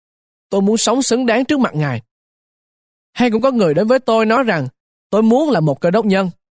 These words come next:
nhưng anh biết không, tôi cần phải dàn xếp nhiều thứ khác trong cuộc đời mình. Hay tôi cần phải tắm rửa, kỳ cọ và chuẩn bị mọi thứ sẵn sàng rồi mới đến với Chúa Giêsu được.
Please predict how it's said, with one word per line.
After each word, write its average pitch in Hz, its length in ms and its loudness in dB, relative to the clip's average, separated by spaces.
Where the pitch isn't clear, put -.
nhưng 180 140 -2
anh 190 120 0
biết 247 140 0
không, 208 240 0
tôi 233 140 0
cần 196 120 0
phải 214 180 -2
dàn 180 200 0
xếp 285 220 0
nhiều 190 260 0
thứ 240 160 -2
khác 277 260 -2
trong 254 80 0
cuộc - 160 -4
đời 175 180 0
mình. 160 180 0
Hay 226 140 -2
tôi 240 120 0
cần 180 180 -2
phải 165 140 -2
tắm 285 240 -2
rửa, 190 340 2
kỳ 202 160 0
cọ 170 320 0
và 185 120 0
chuẩn 233 200 -4
bị 185 120 2
mọi 175 260 0
thứ 277 160 0
sẵn 240 220 0
sàng 196 280 0
rồi 165 140 0
mới 190 140 0
đến 247 140 2
với 262 100 -2
Chúa 285 100 -2
Giêsu 254 300 2
được. 175 260 0